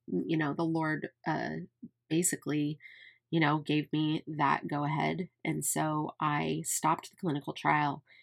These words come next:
and my, talked to my doctor, and she decided to put me on, well, we tried one kind of birth control, and then she said she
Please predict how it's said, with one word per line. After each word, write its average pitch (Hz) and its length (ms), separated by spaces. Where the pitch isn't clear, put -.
and 147 640
my, 156 540
talked 151 180
to 175 40
my 175 100
doctor, 156 560
and 180 260
she 196 560
decided 156 580
to 147 480
put - 160
me 185 240
on, 156 320
well, 156 80
we 156 80
tried 160 260
one 160 200
kind 151 140
of 147 60
birth 151 220
control, 151 600
and 156 200
then 151 400
she - 200
said 156 680
she - 180